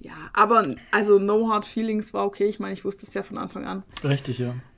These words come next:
Speaker 1: Ähm, dass es so läuft und passt schon. Passt schon.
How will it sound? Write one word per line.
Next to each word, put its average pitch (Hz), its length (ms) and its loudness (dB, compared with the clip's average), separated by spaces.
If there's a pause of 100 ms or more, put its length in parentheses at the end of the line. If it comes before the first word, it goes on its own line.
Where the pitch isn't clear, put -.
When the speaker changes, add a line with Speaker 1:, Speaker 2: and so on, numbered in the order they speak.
Speaker 1:
Ähm, 196 340 -2
dass 196 200 -4
es 196 140 -8
so 196 100 0
läuft 190 420 0
und 180 520 -10
passt - 340 -12
schon. 175 280 -8 (460)
Passt - 340 -16
schon. - 280 -16